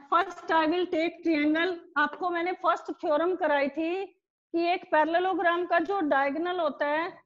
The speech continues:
वो एक parallelogram को दो congruent triangle में divide करता है। First theorem यही कराई थी मैंने आपको।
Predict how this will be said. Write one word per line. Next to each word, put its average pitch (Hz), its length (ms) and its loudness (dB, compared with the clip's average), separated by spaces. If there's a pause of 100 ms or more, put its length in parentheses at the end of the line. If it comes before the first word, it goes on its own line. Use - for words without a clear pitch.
(160)
वो 320 160 0
एक 370 160 -2 (100)
parallelogram 330 840 0
को 349 220 -4
दो 294 260 0 (100)
congruent 311 460 -2
triangle 349 400 -2
में 370 160 -2
divide 320 360 -2
करता 349 280 -4
है। 370 100 -4 (300)
First 311 260 -4
theorem 370 460 -4
यही 311 160 -2
कराई 320 320 -2
थी 339 140 -8
मैंने 311 300 -4
आपको। 302 400 -6